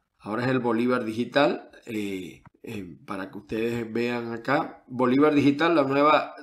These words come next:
devaluación chavista, otro fracaso previsible. A partir del primero de octubre, se elimin-, se eliminarán seis ceros al bolívar. Es la tercera reconversión monetaria en la era chavista.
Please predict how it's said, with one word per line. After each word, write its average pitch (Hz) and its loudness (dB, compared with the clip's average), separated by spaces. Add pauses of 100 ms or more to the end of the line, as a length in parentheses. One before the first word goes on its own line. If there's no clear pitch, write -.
devaluación 131 2
chavista, 147 0
otro 214 8
fracaso 143 0
previsible. 151 4
A 147 4
partir 147 4
del 202 2
primero 170 4
de 190 6
octubre, 165 2 (360)
se 240 6
elimin-, 233 4
se 226 6
eliminarán 196 4
seis 240 4
ceros 214 6
al 151 6
bolívar. 107 -2 (260)
Es 160 8
la 175 6
tercera 156 4
reconversión 139 2
monetaria 139 2
en 135 2
la 120 6
era 127 4
chavista. 165 -2